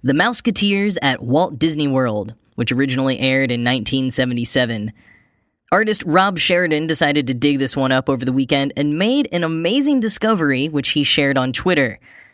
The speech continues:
Whatever version of the movie Disney posted to Disney Plus appears to be a T V recording of it with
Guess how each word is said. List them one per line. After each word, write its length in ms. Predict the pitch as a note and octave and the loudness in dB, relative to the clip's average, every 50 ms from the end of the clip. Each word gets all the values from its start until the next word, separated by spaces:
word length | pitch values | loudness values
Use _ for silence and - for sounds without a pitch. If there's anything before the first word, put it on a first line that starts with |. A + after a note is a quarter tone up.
| _ _ _ _ _ - | _ _ _ _ _ -4
Whatever 520 | C#3 C#3 D#3+ F#3 F#3 G#3+ A#3+ A3+ D#4 D4 | 0 2 2 2 2 2 2 2 2 2
version 480 | A3+ E3+ E3+ G3 A3 G3+ F3 G#3 G3+ G3+ | 2 2 0 0 2 2 0 0 0 0
of 180 | - F3 D#3+ D3+ | 0 0 0 0
the 80 | E3 | 0
movie 420 | E3 E3 E3+ E3+ D#3+ E3+ F3+ E3+ D3+ | 0 0 0 0 0 0 -2 -2 0
Disney 360 | C3+ D#3 E3 E3 F3+ F3 D3+ | 0 0 0 0 0 -2 -2
posted 540 | C3+ - D#3+ D#3 D#3 - - D#3+ D#3+ D#3 C#3 | -2 0 0 0 0 0 0 0 0 0 -2
to 200 | - D#3 D3+ D3+ | -2 -2 -2 0
Disney 400 | C3 A#2 C#3+ C#3+ C#3 D3+ D3 C3 | 0 0 0 0 0 -2 -2 -2
Plus 400 | - - C3+ C#3 D#3+ F3 - - - D3+ | 0 0 0 2 2 0 -2 -2 -2 -4
appears 420 | C3 - - - B3 C#4+ D4+ C#4+ | -6 -4 -2 0 0 2 2 0
to 100 | - C#4 | 0 0
be 240 | G#3+ A3+ A3+ A3+ - - | 2 2 2 0 0 -2
a 140 | E3 E3+ | -2 -4
T 360 | D#3+ - - - - G#3 G#3+ A3+ | -2 -2 -4 -2 0 0 -2 0
V 220 | G3 A3 A3 G#3 | 0 0 0 0
recording 580 | F3+ F3 E3 - - A#3 B3+ B3+ G#3 F3+ D#3 C#3 | 0 -2 -2 -2 0 0 0 2 0 0 0 0
of 140 | C3+ B2+ | 0 0
it 160 | C3+ C3+ - - _ - _ _ - | 0 -2 -2 -6 _ -20 _ _ -2
with 220 | - D3 D3 - | 0 0 0 -2